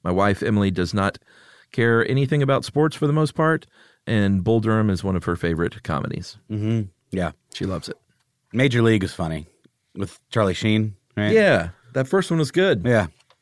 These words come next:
Speaker 2: Man,
Speaker 1: "You may run like Hayes, but you hit like shit."
Speaker 2: That's right.
Speaker 1: <laughs> It's one of my favorite lines.
Speaker 2: Probably a little problematic if you go back and watch it now.
Speaker 1: Maybe.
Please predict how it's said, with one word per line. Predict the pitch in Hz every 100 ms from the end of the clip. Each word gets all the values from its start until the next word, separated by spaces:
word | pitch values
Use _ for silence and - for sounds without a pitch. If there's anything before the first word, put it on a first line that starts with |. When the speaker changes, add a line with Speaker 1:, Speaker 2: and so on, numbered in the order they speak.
| _ -
Speaker 2:
Man, | 117
Speaker 1:
"You | 110
may | 120 120
run | 131 131
like | 113 107
Hayes, | 101 110 110 101
but | 104
you | 117 107
hit | 123 104
like | 104 -
shit." | - 123 - -
Speaker 2:
That's | 98 -
right. | 92 -
Speaker 1:
<laughs> |
It's | - -
one | 110
of | 101
my | 101
favorite | 101 98 82
lines. | 98 98 101 -
Speaker 2:
Probably | - 247 226 220 185
a |
little | 165 151
problematic | 147 139 131 123 120 90 85
if | -
you |
go | 90 95
back | 95 90
and | 92
watch | 95 90
it | 87
now. | 90 85 80 - - - - _ - - - _ _ _ -
Speaker 1:
Maybe. | 262 311 320 156 156